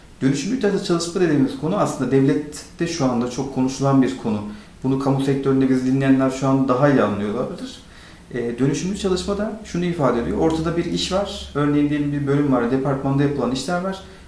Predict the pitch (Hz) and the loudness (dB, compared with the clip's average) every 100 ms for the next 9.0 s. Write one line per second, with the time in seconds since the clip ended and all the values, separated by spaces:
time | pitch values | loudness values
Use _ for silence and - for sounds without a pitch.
0 | - 196 190 - 202 196 196 190 196 185 | -10 -4 -4 -2 -4 2 4 4 2 2
1 | 180 160 131 131 - - 135 165 165 196 | 0 -2 -4 -4 -6 -6 -2 0 0 0
2 | 190 - - 117 107 104 - - - - | 0 -2 -2 -2 0 -2 -8 -14 -20 -14
3 | - 143 170 165 - - - - - 127 | -2 2 4 4 0 -8 -16 -18 -4 2
4 | 123 101 98 107 139 208 208 - - - | 2 2 -2 -2 -4 -4 -4 -6 -12 -16
5 | - - - - 185 196 190 190 226 202 | -20 -20 -10 0 4 6 4 4 2 0
6 | - 131 147 160 185 185 160 - 135 127 | 0 -2 -2 -4 -2 -2 -4 -4 0 2
7 | 117 110 104 104 151 160 170 - 127 - | 2 0 -2 -2 -2 -4 -6 -4 -6 -4
8 | 170 170 175 165 127 - - - - | -6 -2 0 2 2 -2 -4 -6 -8